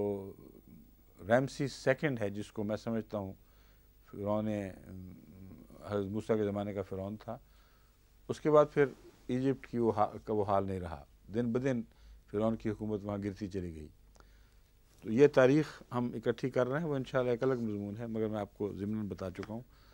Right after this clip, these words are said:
यहाँ आज का दर्स ख़त्म हुआ है, बाकी इंशाअल्लाह आइंदा।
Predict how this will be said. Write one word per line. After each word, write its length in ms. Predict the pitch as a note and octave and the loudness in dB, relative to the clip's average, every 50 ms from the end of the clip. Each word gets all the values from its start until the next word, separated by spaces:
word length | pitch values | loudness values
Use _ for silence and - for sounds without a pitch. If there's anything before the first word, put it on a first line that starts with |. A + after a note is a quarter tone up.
| - - - - - - - - - - - | -20 -20 -20 -20 -20 -20 -20 -20 -18 -6 -2
यहाँ 460 | G#2 A#2 B2+ C3+ B2+ A2+ A2 - - - - - - - - - - G#2 | 2 4 4 6 4 4 2 -2 -8 -18 -20 -20 -20 -20 -20 -10 -2 2
आज 240 | G#2 G#2+ G#2+ G#2 - | 4 4 4 2 0
का 240 | - A2 G#2 G2+ F#2+ F2+ - - F2 | 2 2 4 4 2 0 -4 -8 -6
दर्स 240 | F#2 F#2+ F#2 F2 | -6 -4 -6 -6
ख़त्म 240 | - - F#2+ F#2+ A2+ A2+ | -6 -6 -6 -4 -4 -2
हुआ 200 | A#2 A2+ A2+ A#2 | -2 -2 -4 -4
है, 180 | A#2+ C3+ C#3 C#3 - - - - - - - - - - _ - - - | -6 -10 -12 -12 -16 -20 -20 -20 -20 -20 -20 -20 -20 -20 _ -18 -12 -8
बाकी 240 | F#2+ F#2+ - - G#2+ | -8 -6 -4 -4 -4
इंशाअल्लाह 420 | G2+ G2 F2+ - G2+ G2 F#2+ F#2 | -4 -4 -4 -4 -4 -4 -4 -6
आइंदा। 340 | F2 E2+ D#2+ D#2 D2+ D2+ | -6 -8 -10 -12 -12 -14